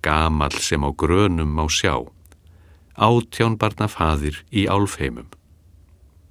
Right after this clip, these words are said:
Galdrar eru algengir, einnig álög. Blaðsíða sex. Um ævintýri.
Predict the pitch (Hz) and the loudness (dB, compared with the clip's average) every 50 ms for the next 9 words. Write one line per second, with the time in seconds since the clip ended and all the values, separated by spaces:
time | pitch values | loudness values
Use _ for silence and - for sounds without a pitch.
0 | - - - - - _ - - - - - - - - 117 131 131 - - 117 | -20 -20 -20 -20 -20 _ -20 -20 -20 -20 -20 -6 -2 0 2 2 0 -2 -2 -2
1 | 117 113 - - - - - 85 73 65 65 71 76 73 - 101 98 98 - - | -2 -2 -4 -8 -12 -6 -2 -2 -2 0 0 -2 -2 -2 -2 -2 -2 -2 -2 -6
2 | 104 - - - - - - - - - - - - _ _ - - 92 87 - | -8 -8 -10 -14 -20 -20 -20 -20 -20 -20 -20 -20 -20 _ _ -2 0 0 0 0
3 | 90 90 92 - - - 110 98 76 65 64 64 - - - - - - - - | -2 -4 -4 -4 -2 0 0 0 0 -2 -8 -10 -12 -16 -20 -20 -20 -20 -20 -20
4 | - _ - - - - - - - _ _ _ - - - - _ - _ _ | -20 _ -20 -20 -20 -20 -20 -20 -20 _ _ _ -20 -20 -20 -20 _ -20 _ _
5 | - - - _ - _ _ _ - _ _ - - 110 123 135 127 - - 123 | -20 -20 -20 _ -20 _ _ _ -20 _ _ -2 2 2 4 4 4 4 4 4
6 | 120 123 120 - - - - - - - - - - - _ - _ - - - | 4 4 2 2 0 0 -2 -4 -4 -4 -2 -4 -4 -8 _ -20 _ -20 -20 -20
7 | - - - _ - - - _ - - - - - - - - 107 104 95 92 | -20 -20 -20 _ -20 -20 -20 _ -20 -20 -20 -20 -20 -20 -14 -4 2 4 4 4
8 | 92 92 - - 98 101 104 101 104 90 - - - 73 69 - 62 - | 4 2 0 0 2 2 4 4 4 2 0 0 -2 -2 -2 -4 -6 -10